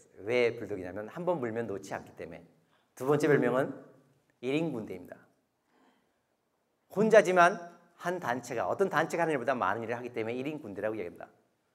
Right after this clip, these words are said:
또 다른 별명이 있습니다. 꼬마 다윗입니다. 골리앗을 물리친 다윗이다. 어떤 일들을 했길래 사람들이 그런 별명을 붙여줬을까? 한번 몇 가지 한번, 어, 이야기 나눠볼게요. 저도,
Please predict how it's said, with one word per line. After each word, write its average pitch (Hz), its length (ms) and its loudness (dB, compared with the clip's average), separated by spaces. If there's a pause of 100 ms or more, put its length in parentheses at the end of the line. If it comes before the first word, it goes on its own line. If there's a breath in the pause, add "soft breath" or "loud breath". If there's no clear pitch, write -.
(340)
또 170 100 -2
다른 151 200 6
별명이 113 220 -2
있습니다. 82 300 -12 (420)
꼬마 131 260 -2
다윗입니다. 90 640 -14 (580)
골리앗을 110 540 -4
물리친 90 560 -12
다윗이다. - 440 -20 (760 loud breath)
어떤 233 420 10
일들을 202 400 12
했길래 185 360 10
사람들이 175 300 6
그런 147 220 6
별명을 135 300 4
붙여줬을까? 110 600 -4
한번 113 180 -6
몇 110 120 -2
가지 120 200 0
한번, 120 380 2 (280 loud breath)
어, 98 60 -8
이야기 104 260 -2
나눠볼게요. 92 520 -2 (540 loud breath)
저도, 196 800 8